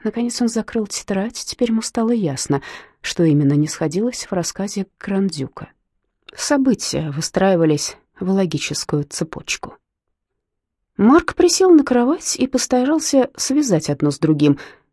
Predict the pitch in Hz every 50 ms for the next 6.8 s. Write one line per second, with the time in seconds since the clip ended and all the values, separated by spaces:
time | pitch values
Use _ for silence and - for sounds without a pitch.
0 | _ - - 240 269 285 214 160 - - 190 190 220 233 226 214 180 165 160 214
1 | 247 302 320 - - - 285 247 196 226 277 269 - 262 247 247 254 247 - 269
2 | 269 - 202 147 - - 143 139 - - 143 - - 147 147 151 - - 156 147
3 | - - 165 151 143 - - - _ _ _ _ _ - 185 175 180 170 156 185
4 | 185 202 226 226 269 262 - - _ _ _ _ _ _ _ _ - 233 269 269
5 | - - - 156 143 - - 147 139 - - 151 151 147 143 147 147 - - 160
6 | 147 143 147 - - 151 143 160 139 - - 139 - - 156 147